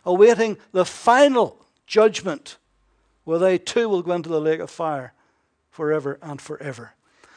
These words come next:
Now, there's all kinds of speculations of why God should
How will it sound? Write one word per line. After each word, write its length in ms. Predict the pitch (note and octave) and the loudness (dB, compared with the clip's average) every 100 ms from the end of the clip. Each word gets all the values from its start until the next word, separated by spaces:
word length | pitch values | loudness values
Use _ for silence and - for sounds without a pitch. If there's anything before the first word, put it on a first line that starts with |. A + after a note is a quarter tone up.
| _ - | _ 0
Now, 360 | F#3+ F#3+ C3+ _ _ _ _ _ _ | 4 4 0 _ _ _ _ _ _
there's 160 | F3 G3 | 0 2
all 120 | G#3 | 2
kinds 280 | G#3 G3+ F3+ | 2 0 -2
of 60 | |
speculations 880 | - G#3 G#3 G3+ A3 B3+ - G#3+ E3 | 2 4 4 6 6 6 2 -8 -6
of 120 | E3+ | -6
why 320 | E3+ F#3+ G3 | 2 2 2
God 360 | E3+ F#3+ F#3+ F#3 | 0 0 0 -2
should 320 | - F#3+ D3+ | -2 -2 -2